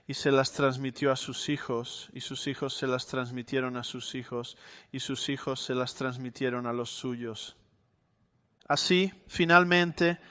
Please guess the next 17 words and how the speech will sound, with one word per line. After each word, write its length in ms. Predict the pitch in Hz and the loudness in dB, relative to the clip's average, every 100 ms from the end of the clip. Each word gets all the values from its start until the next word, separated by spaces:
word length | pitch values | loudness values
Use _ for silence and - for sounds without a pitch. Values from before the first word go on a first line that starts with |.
| - | -10
se 220 | - 165 | 2 6
llega 420 | 160 180 175 151 | 8 10 12 12
a 60 | 151 | 12
Génesis 720 | - 185 190 185 - 185 - | 10 8 8 4 4 2 2
quince 460 | - 196 190 - 190 | 2 4 4 6 6
dieciséis, 880 | 175 165 - 151 - 143 131 - - - - - - | 8 4 4 2 8 8 8 2 -8 -16 -20 -18 4
donde 340 | 170 165 160 | 6 8 6
Dios 480 | 156 175 196 - - - | 10 10 10 6 -6 -8
dice 420 | 156 180 - 175 | 2 2 8 10
esto: 420 | 147 - - 127 - _ _ _ _ _ _ _ - - | 10 8 0 -4 -6 _ _ _ _ _ _ _ -8 4
"En 100 | 170 | 10
la 120 | 156 | 10
cuarta 360 | - 190 196 202 | 12 12 12 8
generación 840 | - 180 165 156 - 175 175 175 - - | 8 8 8 6 6 6 6 2 -6 6
ellos 320 | 170 175 170 | 8 8 8
regresarán 580 | 170 156 160 170 151 151 | 6 6 6 8 8 6
acá, 640 | 143 160 139 131 - - | 6 8 8 8 -6 -20